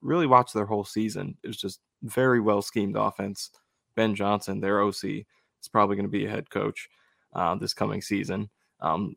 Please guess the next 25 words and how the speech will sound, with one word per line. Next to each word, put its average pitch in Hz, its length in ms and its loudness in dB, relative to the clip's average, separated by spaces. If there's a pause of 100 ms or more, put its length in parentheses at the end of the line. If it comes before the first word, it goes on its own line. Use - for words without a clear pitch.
(160)
you 107 100 -4
look 113 120 -2
at 104 100 -8
them, 120 300 4
you - 80 -4
look - 120 -6
at - 60 -20
the 87 80 -4
Niners, 135 480 2
who 110 340 -6
LaFleur 104 340 4
obviously 101 320 -2
came 120 240 0
from, 104 340 -2 (120)
and 110 100 -2
it's - 120 -6
like, 101 280 -4 (280)
I - 60 -6
mean, 107 140 0
I 113 120 4
see 156 160 0
Brock 113 320 4
Purdy 110 320 2
out 110 180 -2
here, 107 320 -2